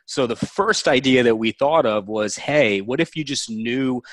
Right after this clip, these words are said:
just like you had a digital file on Box or Dropbox or any other service that you use, you can see it and interact with it." I mean, there's no, there's no reason you can't just do that with your physical stuff. And that small innovation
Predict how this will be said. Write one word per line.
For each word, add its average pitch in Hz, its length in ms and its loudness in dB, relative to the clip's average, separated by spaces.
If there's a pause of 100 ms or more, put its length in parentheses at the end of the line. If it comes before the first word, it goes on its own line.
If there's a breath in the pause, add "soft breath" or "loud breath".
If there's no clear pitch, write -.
(140)
just 165 160 0
like 240 120 2
you 214 80 4
had 147 120 2
a - 80 -20
digital 143 380 4
file 120 480 2
on 101 180 -4
Box 101 540 2
or 98 180 -8
Dropbox 101 800 0
or 104 80 -8
any 110 200 0
other 104 180 -4
service 104 440 -6
that 107 160 -6
you 101 80 -10
use, 110 460 -8 (340 loud breath)
you 170 120 2
can 180 140 2
see 143 360 4
it 143 80 2
and 120 80 -2
interact 113 520 0
with 95 200 -8
it." 95 220 -4
I - 260 -20
mean, 131 80 -2
there's 147 160 0
no, 185 200 2
there's 139 200 -2
no 202 80 4
reason 151 320 2
you 117 80 0
can't 127 240 0
just - 220 -8
do 113 120 -4
that 110 220 2
with 101 120 -8
your 95 120 -8
physical 113 500 -6
stuff. 92 380 -8
And 110 180 -6 (360 loud breath)
that - 180 0
small 143 640 2
innovation 123 920 -2